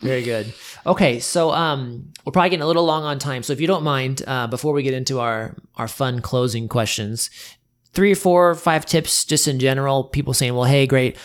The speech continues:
I'm not quite ready. I'm still a little skeptical, or I need more information. What are some things I could do right now to take care of my neck and potentially feel a little bit better?"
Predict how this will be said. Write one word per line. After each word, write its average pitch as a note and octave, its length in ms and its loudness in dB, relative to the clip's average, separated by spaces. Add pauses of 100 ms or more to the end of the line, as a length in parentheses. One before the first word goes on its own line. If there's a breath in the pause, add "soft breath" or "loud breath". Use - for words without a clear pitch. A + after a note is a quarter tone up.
(100)
I'm - 80 -2
not C3+ 160 0
quite C3+ 220 0
ready. C3 200 -2
I'm A#2+ 100 -4
still C3 220 2
a - 20 2
little B2 140 0
skeptical, B2 600 -2
or A#2 40 0
I A#2+ 40 -4
need A#2+ 200 -4
more A#2 200 -2
information. A2+ 600 -2 (240 loud breath)
What A#2+ 140 4
are B2 60 4
some B2 180 2
things A2+ 220 0
I A2 80 -2
could A2+ 120 -2
do A2+ 140 0
right G#2+ 220 -2
now A2+ 240 -4
to G#2+ 100 -6
take - 220 -4
care G#2 200 -4
of G2+ 60 -6
my G2+ 140 -6
neck G2+ 360 -8
and G2 400 -8 (120)
potentially G#2 440 -4
feel G2+ 200 -8
a F#2+ 40 -6
little G2 180 -6
bit - 120 -12
better?" - 320 -6